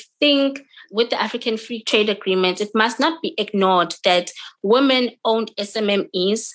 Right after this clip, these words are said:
and their small informal businesses play a huge role in trade,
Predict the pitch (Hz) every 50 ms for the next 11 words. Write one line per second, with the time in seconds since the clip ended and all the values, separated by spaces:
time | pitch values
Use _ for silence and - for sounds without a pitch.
0 | - - 180 180 180 175 175 190 - - - - - - 202 202 196 196 196 -
1 | - 233 226 226 220 220 220 220 214 214 - - 214 214 - - 220 208 208 196
2 | 196 190 - - 196 202 - 220 202 202 - - 208 202 - - - - - -
3 | - _ - 370 349 349 339 320 302 285 - - - 370 370 370 359 330 - -
4 | 202 190 185 196 196 185 180 170 156 - - 180 180 180 175 - - - 247 190
5 | 175 170 202 208